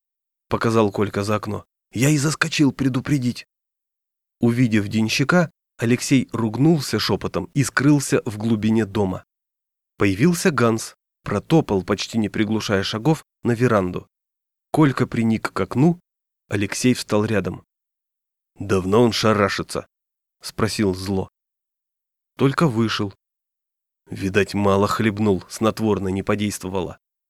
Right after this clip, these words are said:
А эти дрыхнут, дай бог. Он не выговорил ему за самовольство, и Колька решился спросить: «Чего долго-то?» Да китель у этого идиота задевался куда-то.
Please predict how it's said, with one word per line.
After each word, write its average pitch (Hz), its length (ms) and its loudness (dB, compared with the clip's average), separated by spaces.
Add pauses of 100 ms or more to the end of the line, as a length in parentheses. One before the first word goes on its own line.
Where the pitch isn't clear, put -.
(160)
А 107 80 -4
эти 117 260 2
дрыхнут, 110 600 0
дай 101 200 0
бог. 98 500 -4 (920)
Он 143 300 4
не 139 180 6
выговорил 107 580 0
ему 101 320 0
за 95 160 -2
самовольство, 120 720 0 (220)
и 101 100 -8
Колька 160 540 0 (140)
решился 113 540 -2
спросить: - 540 -10 (960)
«Чего 143 240 0
долго-то?» 123 520 0 (1000)
Да 101 180 0
китель 104 400 -2
у 101 60 2
этого 95 260 -2
идиота 104 680 -2
задевался 98 600 -4
куда-то. 95 460 -6